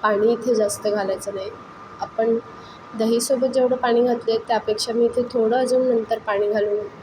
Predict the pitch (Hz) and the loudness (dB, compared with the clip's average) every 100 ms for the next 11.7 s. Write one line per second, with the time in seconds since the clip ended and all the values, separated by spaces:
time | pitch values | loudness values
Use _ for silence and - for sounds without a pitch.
0 | - - 220 208 - 240 233 - 202 185 | -20 -8 -2 -2 0 0 0 -2 -6 -6
1 | - - 240 220 240 262 220 214 226 220 | -8 0 2 4 2 2 4 4 4 2
2 | 226 196 185 208 214 254 233 240 254 254 | -2 -4 -4 -6 -4 0 0 2 0 2
3 | 233 220 233 226 233 208 - - - 196 | 2 2 2 0 0 -2 -6 -10 -10 -8
4 | 208 214 233 240 247 233 214 214 226 - | -6 -4 -2 -2 -2 0 2 2 0 -2
5 | 208 214 - - - - 285 294 269 220 | -6 -6 -12 -20 -10 -4 -2 0 2 0
6 | - 240 240 208 202 254 - - - - | 0 0 2 2 0 -4 -6 -16 -20 -8
7 | 220 196 - 170 - - - - 233 - | -6 -4 -6 -10 -12 -16 -16 -10 -6 0
8 | 269 262 254 226 240 240 233 226 226 233 | 4 4 2 2 -2 2 2 2 0 0
9 | 220 226 240 247 208 214 220 220 - 180 | 0 -2 0 2 4 4 2 0 -2 -12
10 | 180 190 - - - - - 254 262 269 | -12 -16 -18 -20 -20 -8 0 0 2 2
11 | 247 262 254 214 220 - 262 | 2 4 2 2 0 -2 -8